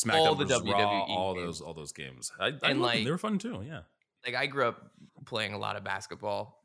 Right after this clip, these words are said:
Speaker 1: uh, and doing, like, travel teams and playing, uh, around the state of California. And, like, all those kids,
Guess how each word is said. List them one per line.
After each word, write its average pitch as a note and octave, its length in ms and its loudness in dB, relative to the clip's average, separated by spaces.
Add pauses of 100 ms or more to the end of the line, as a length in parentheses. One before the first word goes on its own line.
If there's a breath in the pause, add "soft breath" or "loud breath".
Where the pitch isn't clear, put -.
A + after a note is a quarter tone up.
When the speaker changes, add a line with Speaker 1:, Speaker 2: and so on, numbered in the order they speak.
(160)
Speaker 1:
uh, G2+ 360 0
and G2+ 140 -6
doing, G2 160 -8
like, G#2 160 -12
travel G2 320 -4
teams G2 380 -10
and F#2+ 100 -14
playing, G2 440 -12 (120)
uh, G2 260 -10
around G2+ 360 -12
the - 20 -20
state G2 180 -12
of G2 60 -20
California. G#2 640 -6
And, A#2+ 120 -6
like, A#2+ 160 -4
all E3+ 220 2
those A2 220 -4
kids, - 420 -18